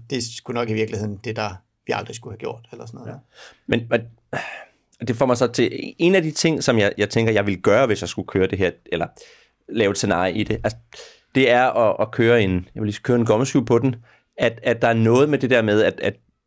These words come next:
Speaker 3: måden, de skriver på det på, man skal gøre, det er ligesom at placere clues meget konkrete steder i, i settingen. Jeg tror hellere, jeg vil sige, der er nogle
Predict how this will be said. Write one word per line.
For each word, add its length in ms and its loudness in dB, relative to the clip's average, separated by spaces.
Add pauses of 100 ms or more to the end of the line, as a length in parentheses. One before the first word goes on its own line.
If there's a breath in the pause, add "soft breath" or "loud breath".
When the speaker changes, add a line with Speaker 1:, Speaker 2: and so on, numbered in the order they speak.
(160)
Speaker 3:
måden, 320 4
de 60 -2
skriver 360 2
på 80 -6
det 120 -4
på, 120 4
man 100 0
skal 120 -4
gøre, 200 2
det 100 4
er 80 4
ligesom 280 0
at 80 -2
placere 460 0
clues 400 0
meget 280 0
konkrete 500 -2
steder 480 4 (100)
i, 260 -2 (760)
i 80 -2
settingen. 480 2 (300 loud breath)
Jeg 140 2
tror 200 2
hellere, 220 2
jeg 120 2
vil 80 0
sige, 200 0
der 120 2
er 100 0
nogle 280 0